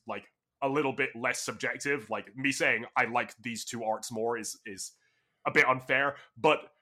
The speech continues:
one thing that is, like, objectively true is there is no combination of these champions that make a meta deck. And I, I, I hate that.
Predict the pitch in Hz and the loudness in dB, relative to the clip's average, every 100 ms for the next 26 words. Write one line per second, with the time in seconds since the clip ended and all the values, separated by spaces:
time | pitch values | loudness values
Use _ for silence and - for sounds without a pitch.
0 | _ _ _ 113 180 202 220 175 160 156 | _ _ _ 0 2 6 4 6 4 4
1 | - - _ _ - 131 - _ 160 131 | 0 -10 _ _ -4 -4 -4 _ -2 -2
2 | 113 156 202 - 190 156 139 - 139 151 | 4 6 6 4 2 4 -2 -2 0 0
3 | 123 117 - 143 123 - 110 104 160 185 | 0 -4 -2 -2 -2 -8 -16 0 4 6
4 | 180 131 143 170 190 - 175 170 160 156 | 6 2 6 8 8 4 0 4 2 2
5 | 156 131 147 135 - 139 127 120 110 123 | 0 -4 -4 -6 0 0 0 -4 -6 -4
6 | 120 117 117 110 95 90 92 - _ _ | -2 0 0 0 -2 -6 -8 -16 _ _
7 | _ _ 151 151 - 156 147 240 233 - | _ _ 4 6 8 12 12 12 12 12
8 | 269 - - 254 269 254 - - 226 233 | 6 6 12 12 12 12 12 12 12 12